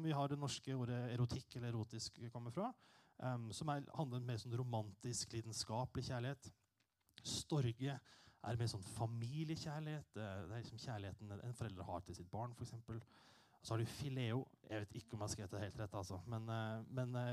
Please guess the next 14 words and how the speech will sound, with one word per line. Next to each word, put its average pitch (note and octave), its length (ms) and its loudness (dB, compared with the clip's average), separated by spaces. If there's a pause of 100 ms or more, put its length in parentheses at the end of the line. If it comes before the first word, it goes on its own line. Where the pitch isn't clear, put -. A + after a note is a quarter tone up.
fileo, C3+ 500 4
som B2 160 -2
er A#2+ 140 2
en A#2+ 80 -2
vennskapelig A#2+ 800 -2
kjærlighet, A#2+ 520 -2
det A#2 100 0
er A#2 80 -2
en, A#2 80 -6 (340)
det C3+ 140 -6
er A#2 80 -4
det A2+ 160 -4
vennskap G2+ 420 -6
man G#2+ 80 -4